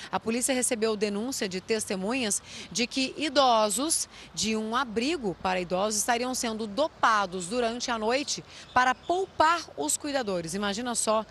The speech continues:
uma situação dessa acontecendo. Vale lembrar que colocar a vida ou a saúde de um idoso em risco é crime, com pena prevista de dois meses a um ano de prisão.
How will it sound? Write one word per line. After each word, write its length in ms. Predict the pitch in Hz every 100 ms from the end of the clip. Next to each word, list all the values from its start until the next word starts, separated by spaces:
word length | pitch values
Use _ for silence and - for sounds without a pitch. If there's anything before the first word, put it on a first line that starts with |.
| - -
uma 140 | 214
situação 400 | - 220 208 240
dessa 320 | 220 196 196 214
acontecendo. 680 | 208 202 208 - 170 165 - - -
Vale 300 | 175 240 277
lembrar 580 | 262 214 185 214 262 226
que 140 | 214
colocar 420 | 220 220 202 233 240
a 80 |
vida 400 | 190 170 240 233
ou 60 | 202
a 80 | 202
saúde 480 | 233 208 262 285 202
de 100 | 202
um 40 |
idoso 460 | 180 175 180 170 160 - - -
em 120 | 185 175
risco 480 | 190 285 - 175 - - -
é 80 |
crime, 480 | 247 320 302 240 151 - -
com 160 | - 233
pena 300 | - 269 285
prevista 520 | 247 220 220 269 262
de 120 | 196
dois 340 | 185 254 311 240
meses 500 | 240 247 247 262 - - -
a 120 | 208
um 220 | 277 320
ano 220 | 247 233
de 100 | 220
prisão. 380 | 220 240 180 165